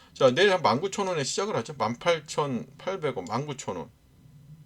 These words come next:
여기서 만 팔천 팔백 원 여기서 시작을 한다고 쳐요. 자, 만 팔천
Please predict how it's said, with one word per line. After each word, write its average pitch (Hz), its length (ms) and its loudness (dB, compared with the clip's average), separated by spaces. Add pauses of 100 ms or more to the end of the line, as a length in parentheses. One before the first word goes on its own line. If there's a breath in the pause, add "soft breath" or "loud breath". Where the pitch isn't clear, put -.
(1600)
여기서 113 260 -4
만 95 240 -6
팔천 120 300 -2
팔백 135 340 -4
원 107 100 -4
여기서 90 240 -6
시작을 110 260 -8
한다고 90 220 -10
쳐요. 104 320 -10 (1040 soft breath)
자, 67 300 -10
만 95 240 -10
팔천 160 540 -6